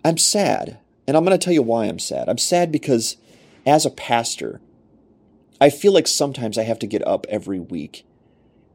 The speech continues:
and exhort the people of God, the citizens of heaven, the soldiers of God's army, to care more for their Lord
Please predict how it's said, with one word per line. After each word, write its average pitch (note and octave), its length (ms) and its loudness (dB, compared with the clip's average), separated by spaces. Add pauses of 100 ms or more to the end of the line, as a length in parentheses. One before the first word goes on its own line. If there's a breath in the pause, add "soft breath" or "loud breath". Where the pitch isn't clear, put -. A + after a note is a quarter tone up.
(140)
and G#2 380 0
exhort C3+ 680 2 (680)
the A2 160 -8
people D3 420 -2
of F#2+ 140 2
God, F#2+ 300 2
the F2+ 80 -6
citizens C3 600 0
of G2+ 120 -6
heaven, F2+ 360 -6
the G2+ 80 -8
soldiers C#3 640 2
of G#2 120 -4
God's G2 280 2
army, F2 480 -8 (1300)
to A#2+ 140 -6
care B2+ 440 0
more C#2+ 400 -10 (840)
for G#2+ 360 -2
their G2 140 0
Lord F#2 440 -2